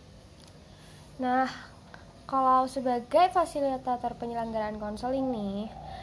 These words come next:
seorang konselor itu harus memiliki berbagai keterampilan dasar bimbingan konseling agar proses konseling dapat berjalan dengan baik, sehingga dapat mencapai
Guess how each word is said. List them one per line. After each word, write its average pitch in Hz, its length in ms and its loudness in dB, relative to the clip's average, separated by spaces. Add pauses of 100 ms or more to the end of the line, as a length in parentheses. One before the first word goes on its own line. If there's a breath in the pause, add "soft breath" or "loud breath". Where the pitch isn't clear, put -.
(140)
seorang 240 480 2
konselor 247 560 -2
itu 254 320 -6
harus 247 480 -2
memiliki 226 560 -6
berbagai 220 560 0
keterampilan 214 560 -4
dasar 208 320 0
bimbingan 208 400 -4
konseling 208 640 -4 (560 loud breath)
agar 220 640 2
proses 220 400 -4
konseling 208 560 -4
dapat 208 240 0
berjalan 196 560 0
dengan 208 240 -2
baik, 180 320 -8 (480 loud breath)
sehingga 269 480 4
dapat 277 320 4
mencapai 226 400 0